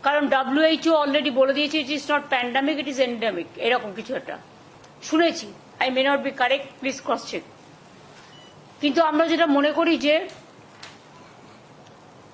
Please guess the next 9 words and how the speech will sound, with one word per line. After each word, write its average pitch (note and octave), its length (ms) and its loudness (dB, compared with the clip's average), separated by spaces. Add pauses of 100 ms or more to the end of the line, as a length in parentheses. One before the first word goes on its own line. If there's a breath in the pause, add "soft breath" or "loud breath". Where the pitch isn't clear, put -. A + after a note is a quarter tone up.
(680)
সতর্ক E4+ 460 0
আমাদের D4 340 2
থাকতে C4 340 -6
হবে, A3 260 -2 (1400 loud breath)
কোনো D4+ 200 4
প্যানিকই D4+ 460 0
ক্রিয়েট D#4 340 0
করা A#3 240 0
নয়। F#3+ 260 -4